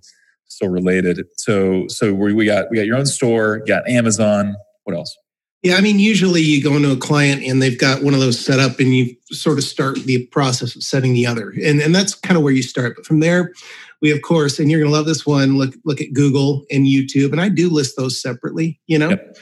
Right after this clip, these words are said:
Speaker 2: Um, and I do recommend O M G no matter
Speaker 1: Yes.
Speaker 2: what podcast I'm on, number one, 'cause you guys have crushed it for
Speaker 1: Thanks,
Speaker 2: us
Speaker 1: dude.
Speaker 2: there.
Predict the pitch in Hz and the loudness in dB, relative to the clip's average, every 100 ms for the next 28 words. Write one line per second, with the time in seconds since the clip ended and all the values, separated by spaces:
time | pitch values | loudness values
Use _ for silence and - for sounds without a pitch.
0 | - - - - 151 147 135 135 139 156 | -20 -20 -20 -4 0 2 2 0 2 2
1 | 147 165 165 156 160 170 170 160 160 160 | 2 2 2 2 4 4 4 2 2 2
2 | 135 156 175 175 151 151 147 135 - - | 2 2 2 2 2 2 2 0 -2 -4
3 | - 180 226 208 202 202 185 185 175 180 | -2 0 0 2 2 2 2 2 2 2
4 | 165 170 160 160 151 151 156 147 139 139 | 4 2 2 2 2 2 2 2 2 2
5 | 143 143 131 - - 165 147 - 123 - | 2 2 0 -4 -2 0 0 -2 -6 -2
6 | 131 127 92 135 123 120 | 0 0 -2 -2 -4 -6